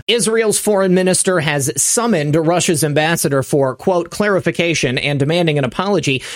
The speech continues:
Of course, reminding everyone that six million Jews were killed during the Holocaust and World War Two. This comment was made in passing by Lavrov while he was on an Italian T V program.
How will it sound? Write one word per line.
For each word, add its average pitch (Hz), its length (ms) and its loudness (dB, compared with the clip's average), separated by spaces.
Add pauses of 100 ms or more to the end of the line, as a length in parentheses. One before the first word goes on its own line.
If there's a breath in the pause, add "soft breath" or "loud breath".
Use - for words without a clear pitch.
(120 loud breath)
Of - 140 -4
course, 185 440 0
reminding 170 540 2
everyone 160 560 2
that 147 200 0
six 202 320 -2
million 165 360 2
Jews 156 400 2
were 139 220 2
killed 147 320 0
during 151 240 2
the 127 120 2
Holocaust 147 580 0
and 131 120 2
World 147 220 4
War 123 220 0
Two. 113 320 -2 (260 loud breath)
This - 240 0
comment 185 520 0
was 151 260 2
made 170 260 2
in 139 220 0
passing 165 500 -2
by 135 160 0
Lavrov 139 580 0
while 127 140 0
he 139 100 0
was 135 160 0
on 143 140 0
an 135 120 0
Italian 135 500 0
T 131 240 -2
V 143 180 0
program. 113 580 0